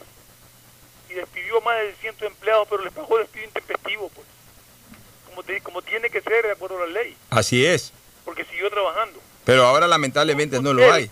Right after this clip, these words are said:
Speaker 1: yo escuché, y algún momento lo mencioné acá, de un hotel conocido de Guayaquil, que los empleados de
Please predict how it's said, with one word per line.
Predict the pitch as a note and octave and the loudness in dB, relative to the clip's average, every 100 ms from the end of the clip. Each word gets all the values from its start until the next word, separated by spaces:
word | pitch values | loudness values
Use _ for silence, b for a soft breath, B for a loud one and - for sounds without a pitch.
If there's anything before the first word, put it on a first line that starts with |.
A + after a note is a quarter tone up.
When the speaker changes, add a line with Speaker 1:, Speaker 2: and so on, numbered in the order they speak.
| - - | -14 -12
Speaker 1:
yo | A3+ | -12
escuché, | - A3+ - A3 | -12 -18 -2 0
y | G3+ | 0
algún | F3 F#3 | -2 -8
momento | F#3+ G3 G3 | -12 -10 -10
lo | |
mencioné | F3+ D#3 D#3 E3 | -10 -14 -12 -12
acá, | - F3 | -2 -2
de | D#3+ | -2
un | E3 | -8
hotel | E3+ - D#3+ | -12 -12 -12
conocido | E3+ C#3+ - F3+ | -12 -14 -16 -14
de | E3 | -12
Guayaquil, | D3 C3+ C3 C#3 A#2+ - - - - - - - - - - - - - | -12 -12 -14 -16 -18 -20 -20 -20 -20 -20 -20 -20 -20 -20 -20 -20 -20 -16
que | E3 | -12
los | D#3+ | -10
empleados | D3+ - F3+ F#3+ G3 F3 D3+ | -12 -8 4 6 6 2 -2
de | C3+ | -8